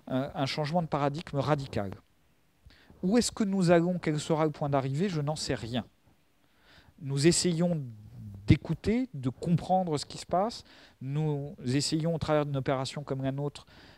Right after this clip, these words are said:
d'être un moteur de cette transformation, de tester, peut-être de faire des erreurs, parce que, euh, on, on n'aura pas bon toujours du premier coup,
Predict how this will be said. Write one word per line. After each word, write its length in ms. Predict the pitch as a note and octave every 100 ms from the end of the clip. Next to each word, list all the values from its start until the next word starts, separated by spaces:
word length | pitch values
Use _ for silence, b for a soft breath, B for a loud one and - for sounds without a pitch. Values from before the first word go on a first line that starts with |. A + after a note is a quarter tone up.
| -
d'être 220 | A#2+ -
un 60 | C#3
moteur 640 | D3+ E3+ F#3+ F#3+ F#3 -
de 100 | B2+
cette 220 | - B2+
transformation, 720 | - C3+ - B2+ C3 - F3
de 120 | A3+ E3
tester, 540 | - C3 - B2 F3 - b b b _ -
peut-être 300 | E3 G#3 F3+
de 100 | F3
faire 220 | - D3
des 180 | C#3 C3
erreurs, 380 | A2+ A2+ D3 - _
parce 220 | - - -
que, 240 | B2+ B2 b b b b -
euh, 300 | A#2 A2+ A2+ A#2 -
on, 300 | A#2 A2+ G#2 _ _ -
on 60 | A#2+
n'aura 200 | A#2 B2
pas 140 | D3
bon 360 | B2 C3 D3 E3 -
toujours 320 | - C3 C#3
du 100 | C3+
premier 280 | B2+ B2+ C3
coup, 300 | - C3+ E3